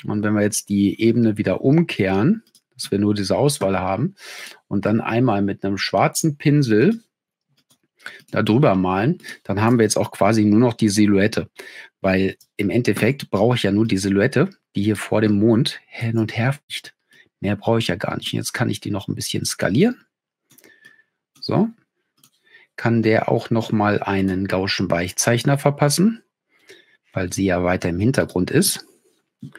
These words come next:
So. So sieht das schon ganz cool aus, finde ich. Dann vielleicht noch so ein bisschen die Deckkraft. Jawohl, genau.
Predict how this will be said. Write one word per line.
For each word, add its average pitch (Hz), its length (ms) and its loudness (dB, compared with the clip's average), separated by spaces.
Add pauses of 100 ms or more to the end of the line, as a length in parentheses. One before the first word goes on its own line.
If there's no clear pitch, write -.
(500)
So. 113 480 0 (1500)
So - 180 -8
sieht - 240 -14
das 90 100 -4
schon 101 220 -4
ganz - 220 -6 (120)
cool 117 180 2
aus, 202 220 4
finde 202 260 4
ich. - 200 -4 (680)
Dann 101 160 0
vielleicht 110 480 2
noch 110 100 2
so - 140 0
ein 98 140 2
bisschen - 340 2
die - 140 -4
Deckkraft. - 760 -2 (100)
Jawohl, 92 600 0
genau. 87 420 -4